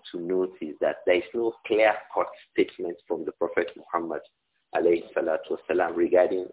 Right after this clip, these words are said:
a single child. That if it happens regarding a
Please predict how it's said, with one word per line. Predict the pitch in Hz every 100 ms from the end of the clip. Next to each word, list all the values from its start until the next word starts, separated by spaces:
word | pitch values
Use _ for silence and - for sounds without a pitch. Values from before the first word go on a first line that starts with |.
| 87
a | 82 -
single | 92 85 85 87 85 _
child. | - 76 76 - _ _ _ _ _ _ _ _ _ _ -
That | 85 - - - _ -
if | - -
it | -
happens | - 104 117 113 -
regarding | 87 95 92 95
a | 87